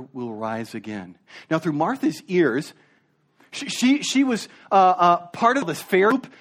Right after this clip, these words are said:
uh, a-, and, uh, uh, received the teaching from the,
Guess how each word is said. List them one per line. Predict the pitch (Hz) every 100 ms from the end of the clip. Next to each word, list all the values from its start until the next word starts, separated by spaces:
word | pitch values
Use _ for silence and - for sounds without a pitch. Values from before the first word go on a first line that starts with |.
| -
uh, | 196 190
a-, |
and, | 190 190 196 190 196 185 -
uh, |
uh, | 175 175 170 185 202 208 190 - 170 160 180
received | 165 - 226
the | 190
teaching | - 226 214 233
from | 202 202 190 190 185
the, | 156 180 175 170